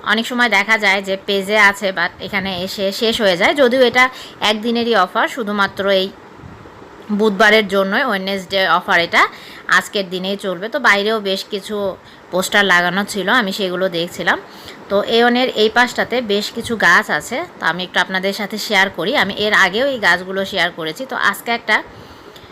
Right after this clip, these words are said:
মজার গাছ দেখলাম, মরিচ ধরে আছে গাছগুলোতে। তো আমি এখান থেকে গাছ নিব ঠিক করেছি। আজকে নিব না, আমার আসলে একটু মানে প্রিপারেশন নিতে হবে, কি গাছ নিব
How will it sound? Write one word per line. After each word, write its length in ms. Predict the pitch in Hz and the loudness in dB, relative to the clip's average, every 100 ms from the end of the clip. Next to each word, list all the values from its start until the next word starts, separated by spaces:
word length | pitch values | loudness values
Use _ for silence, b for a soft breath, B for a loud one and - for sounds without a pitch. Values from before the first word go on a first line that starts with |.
| B | B
মজার 340 | 196 202 220 214 | 0 2 4 4
গাছ 240 | 196 196 | 6 4
দেখলাম, 340 | 190 175 190 226 190 | 2 -4 0 -2 -2
মরিচ 280 | 202 247 220 | -4 -4 -4
ধরে 240 | 220 202 | 0 2
আছে 300 | 180 180 202 | 4 2 0
গাছগুলোতে। 680 | 180 170 175 175 165 - 254 359 B B - | -2 -2 -4 -8 -8 -4 -4 -6 B B -10
তো 80 | 180 180 | -4 0
আমি 480 | 180 - 196 214 226 | 2 4 2 2 -2
এখান 220 | 208 214 | -4 -6
থেকে 380 | 214 220 220 220 - B B B 196 | -6 -4 -2 -2 -4 B B B 2
গাছ 300 | 180 214 226 | 4 4 2
নিব 300 | 214 214 247 | -2 0 0
ঠিক 200 | 254 226 | 0 -4
করেছি। 380 | 196 175 180 285 | -2 -2 -4 -4
আজকে 380 | - 220 - 254 | 2 2 2 -2
নিব 240 | 226 180 | -2 -2
না, 220 | 175 254 - B B | 2 0 0 B B
আমার 260 | - 190 190 | -4 0 2
আসলে 320 | 190 202 190 | 0 -2 -4
একটু 340 | 190 196 196 202 B B B - | -4 -4 -4 -4 B B B -6
মানে 340 | 156 156 151 | -4 -4 -4
প্রিপারেশন 420 | - 220 220 226 233 | -4 2 4 4 0
নিতে 200 | 202 202 | 0 2
হবে, 260 | 190 185 | 2 0
কি 200 | 208 226 | -4 -4
গাছ 300 | 202 180 233 | 2 2 2
নিব 360 | 190 175 185 | -6 -4 -2